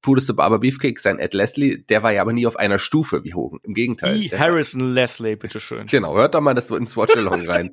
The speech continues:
Speaker 2: <laughs>
Speaker 1: Der war immer sein Schatten. So, aber wenn der jetzt gleichberechtigt mit Hogan wäre, ich glaube, da hätte Hogans Ego da ein Problem mit haben können. Und, ähm, ja, und, äh, von daher, Freundschaften, äh, schön und gut, aber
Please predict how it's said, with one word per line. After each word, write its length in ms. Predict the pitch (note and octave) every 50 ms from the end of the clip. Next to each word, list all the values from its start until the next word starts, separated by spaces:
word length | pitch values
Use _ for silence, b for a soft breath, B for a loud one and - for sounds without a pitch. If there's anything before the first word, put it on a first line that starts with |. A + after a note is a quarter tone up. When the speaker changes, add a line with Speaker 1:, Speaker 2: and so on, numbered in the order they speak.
| - - -
Speaker 2:
<laughs> 180 | - A#2+ -
Speaker 1:
Der 80 | B2+ C3
war 80 | E3 A#2+
immer 160 | - G3+ F#3
sein 160 | F#3 E3 D#3+
Schatten. 440 | - - - C3 C3+ C3+ - - - -
So, 140 | - - - _
aber 180 | - A#2 B2 A#2+
wenn 120 | B2 C3
der 120 | B2+ C3
jetzt 220 | A2 A2 C3 - -
gleichberechtigt 540 | - A2+ B2 A2 - - G#2+ - - - -
mit 140 | F#2+ -
Hogan 200 | - G2+ G2 A2+
wäre, 100 | A#2 F2+
ich 80 | - -
glaube, 240 | - F#2+ B2 D#3 D3+
da 60 | C3+
hätte 180 | B2 C3+ C#3 C#3
Hogans 340 | C#3 C#3 D3 D3+ C3+ -
Ego 300 | - A2 C#3 D3 F3 D#3+ D3
da 120 | C3 B2+
ein 120 | C#3 D3+ C#3
Problem 360 | - - E3+ G#3+ A#3 C4 B3
mit 140 | D3 - -
haben 260 | - - - - -
können. 260 | - - G2+ G2+ F#2
Und, 180 | C#2+ E2+ F#2+ B B B B B B B -
ähm, 340 | G#2 A#2 A#2+ A2+ - - _ _ _ _ _ -
ja, 200 | A#2 D#3+ A#3 C4
und, 220 | - C3+ B2+ - -
äh, 240 | G2+ A#2 G#2+ E2+ -
von 160 | - - C3
daher, 300 | C3+ D3+ D#3+ D#3 D#3+ B B B B _
Freundschaften, 640 | - - B2 E3 - G3+ F3 - - D#3 C3 - -
äh, 100 | - G#2+
schön 200 | - - C#3+ C#3
und 100 | C#3 C3
gut, 220 | C3+ E3+ A3+ -
aber 260 | - A#2+ A#2+ A#2+ -